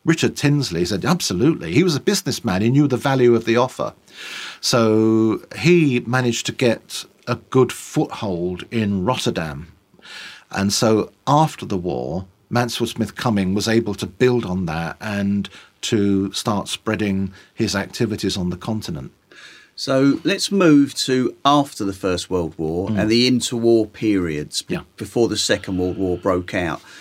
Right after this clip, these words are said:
Speaker 2: How did the sort of institutions, the spying institutions, develop?
Speaker 1: Well, after the First World War, of course, we get a new enemy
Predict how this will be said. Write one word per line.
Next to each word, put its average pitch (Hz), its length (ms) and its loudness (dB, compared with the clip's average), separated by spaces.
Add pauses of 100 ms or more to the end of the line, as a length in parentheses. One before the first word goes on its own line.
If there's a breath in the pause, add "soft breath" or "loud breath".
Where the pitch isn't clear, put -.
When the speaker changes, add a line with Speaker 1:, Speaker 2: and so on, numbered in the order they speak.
(420 loud breath)
Speaker 2:
How 147 180 4
did 139 240 -2
the 127 100 -4
sort - 240 -2
of 110 60 -4
institutions, 113 960 -2
the 85 80 -10
spying 104 460 0
institutions, 101 760 -2
develop? 95 500 -4 (1800 loud breath)
Speaker 1:
Well, 104 340 0 (280)
after 175 400 4
the 120 80 -6
First 151 400 2
World 82 260 -2
War, 82 320 -4
of 90 140 -6
course, 110 320 -2
we 117 80 4
get 117 200 -2
a 107 120 -4
new 113 280 4
enemy 104 440 0